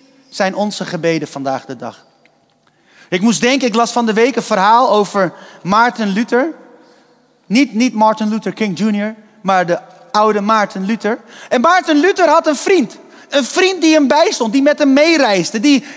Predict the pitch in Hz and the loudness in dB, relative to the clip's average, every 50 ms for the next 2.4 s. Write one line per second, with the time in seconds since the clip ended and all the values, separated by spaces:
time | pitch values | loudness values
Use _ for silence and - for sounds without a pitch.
0 | - - - 277 311 294 285 294 311 320 254 - - 320 320 330 330 302 214 165 | -8 0 2 2 4 4 4 2 2 2 0 0 2 2 2 4 4 2 0 -2
1 | 131 - - - - - - 294 339 359 494 - - 359 381 381 370 359 349 302 | -4 -6 -14 -20 -14 -6 -4 -2 0 0 -2 -2 -2 -2 -2 -2 0 0 -2 0
2 | - - 349 330 247 - - | 0 2 0 0 0 -2 -6